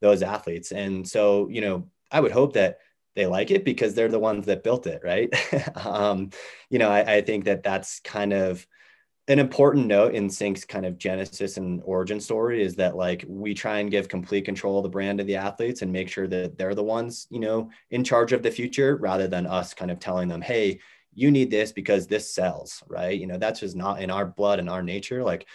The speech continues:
you know, I, you know, looking forward, I think that we hope to remain true to that, um, and, and always, and always have an ear open to anyone who wants to tell us about, you know,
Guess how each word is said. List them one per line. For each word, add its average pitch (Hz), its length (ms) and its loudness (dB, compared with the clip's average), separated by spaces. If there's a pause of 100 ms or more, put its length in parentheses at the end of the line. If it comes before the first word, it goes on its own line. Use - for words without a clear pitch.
(360)
you 104 100 -4
know, 95 100 2
I, 95 340 -2
you 92 160 -8
know, 87 160 -8 (160)
looking 104 380 -4
forward, 151 560 4
I 117 120 4
think 113 300 -2
that 110 240 6 (360)
we 120 220 -2
hope 110 240 4
to 110 100 -2
remain 101 280 2
true 95 220 -2
to 104 80 0
that, 104 340 -2 (180)
um, 90 760 -2
and, 92 300 -4
and 92 220 -4
always, 95 580 0
and 98 140 -4
always 95 340 -2
have 92 160 -2
an 92 80 -2
ear 92 420 -2
open 107 520 -4
to 90 420 0
anyone 95 400 -4
who 95 140 -2
wants 87 260 -6
to - 80 -20
tell 90 240 -4
us 135 220 -2
about, 90 420 -2
you 101 160 -10
know, 87 160 -6